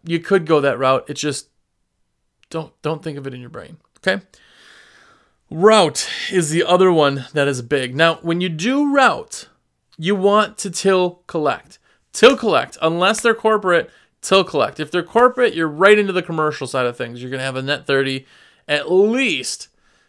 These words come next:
net thirty. Um, and if terms are too far for you, truly, if you're doing a job and they're saying, "I'm, uh, it's a ninety-day pay,"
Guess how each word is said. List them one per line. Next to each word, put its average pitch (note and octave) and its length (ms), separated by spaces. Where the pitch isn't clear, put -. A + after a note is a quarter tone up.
net C#3 240
thirty. - 440
Um, C3+ 280
and E3+ 160
if G#3 100
terms E4+ 360
are D#4 100
too C#4 220
far F#3 320
for A#3 160
you, B3 260
truly, A#3+ 480
if F3+ 120
you're B3+ 100
doing B3+ 220
a A3+ 40
job F#3+ 440
and C#3+ 100
they're G3 100
saying, F#3+ 360
"I'm, E3+ 200
uh, E3+ 200
it's E3 120
a D#3+ 40
ninety-day C3+ 340
pay," D3+ 400